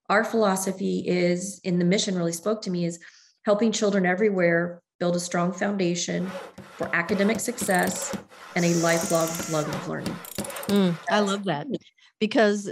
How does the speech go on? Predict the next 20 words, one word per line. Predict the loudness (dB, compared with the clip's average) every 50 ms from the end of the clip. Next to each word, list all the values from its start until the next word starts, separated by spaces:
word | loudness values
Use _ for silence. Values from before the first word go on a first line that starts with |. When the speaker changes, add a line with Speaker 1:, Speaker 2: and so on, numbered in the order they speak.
| -6 -2
Speaker 2:
here's | 0 2 2 2 2 0
the | -2 -4
thing, | -2 0 0 2 0 0
I | 0 2
know | 2 4 2
you're | 2 2 0 0 0 -2 -2
absolutely | -2 -2 -4 -4 -6 -8 -8 -6 -4 -4 -2 -2
right. | 0 2 0 0 -2 -4 -8
The | -10
company | -6 -4 -4 -2 0 0 2 2 2
is | 2 2 2
absolutely | 0 0 0 -2 -4 -4 -2 -2 -2 -2 -2
right. | 0 0 0 -2 -2 -4 -4
We | -2 0
know | 2 2 2 2 0 -2 -4 -2
way | 0 2 2 2 2
too | 0 -2 -4 -2 0
much | 0 -2 -2 -4 -6
as | -6 -4 -4
educators, | -4 -4 -6 -6 -6 -4 -4 -2 -2 -4 -6 -8